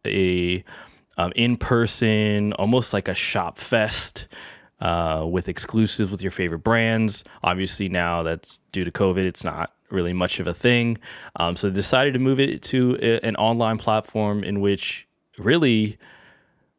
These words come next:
and I don't know about, you know, like, how it's gonna function yet. Is it gonna be like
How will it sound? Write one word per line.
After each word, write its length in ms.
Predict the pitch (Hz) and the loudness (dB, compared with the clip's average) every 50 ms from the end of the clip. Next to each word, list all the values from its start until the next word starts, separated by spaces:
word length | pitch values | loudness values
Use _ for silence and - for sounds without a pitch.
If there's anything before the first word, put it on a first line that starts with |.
| _ _ _ _ _ _ _ _ _ | _ _ _ _ _ _ _ _ _
and 160 | - 113 110 - | -2 0 0 0
I 140 | - 107 131 | 2 2 2
don't 260 | 156 190 202 185 175 | 4 2 2 4 4
know 260 | 170 175 180 180 175 | 4 4 4 4 4
about, 420 | 165 135 127 120 113 110 113 - - - | 4 4 4 4 4 2 0 -2 -4 -2
you 240 | - 127 123 - 123 | -2 -2 0 2 4
know, 180 | 110 107 104 | 4 4 4
like, 140 | 101 98 92 | 2 0 0
how 260 | - - 113 110 113 | 0 0 2 2 2
it's 100 | 117 - | 2 0
gonna 200 | - 135 113 101 | 0 -2 -2 -2
function 420 | 90 - 98 98 92 - - 92 90 | -2 -2 -2 -2 -2 -4 -6 -4 -4
yet. 260 | 90 87 73 62 - - | -2 -2 -2 -4 -4 -4
Is 200 | - 107 98 107 | -2 0 0 2
it 80 | 110 | 2
gonna 240 | 92 - 110 110 107 | 2 2 2 2 2
be 160 | 95 110 107 | 2 0 0
like 420 | 104 101 92 90 92 92 90 - | 2 2 2 0 0 -2 -4 -8